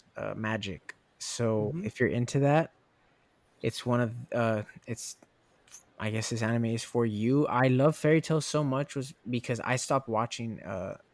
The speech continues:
Speaker 1: anime for a long time after, like, my, after, like, I think seventh grade, I just stopped. And I didn't start watching it again until, like,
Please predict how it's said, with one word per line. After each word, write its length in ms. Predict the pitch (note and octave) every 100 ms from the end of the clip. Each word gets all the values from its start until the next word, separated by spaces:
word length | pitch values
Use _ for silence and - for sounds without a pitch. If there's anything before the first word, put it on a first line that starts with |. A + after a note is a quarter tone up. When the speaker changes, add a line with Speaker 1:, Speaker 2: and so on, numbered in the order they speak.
| _
Speaker 1:
anime 300 | A#2+ A#2+ A2+
for 140 | A2 A2
a 40 |
long 200 | G#2 A2
time 420 | - A2+ A2+ A2+ -
after, 480 | A2+ - A#2+ A2+ A2
like, 160 | A2 A2
my, 320 | A2+ A2+ A#2+ _ _ _ _ _ _ _ _ -
after, 280 | C3 E3
like, 220 | D3+ C#3 -
I 80 | B2
think 180 | D3
seventh 360 | - C3+ C#3+ C3+
grade, 200 | A#2+ B2
I 60 | A#2
just 180 | A2+ -
stopped. 480 | F#2 F2 F2+ _ _
And 100 | C3
I 100 | A#2
didn't 160 | A#2+ C3+
start 180 | D#3+ C3+
watching 340 | B2+ C3 C#3
it 40 | A#2+
again 200 | A#2 B2
until, 240 | C3 B2
like, 220 | A2 G#2+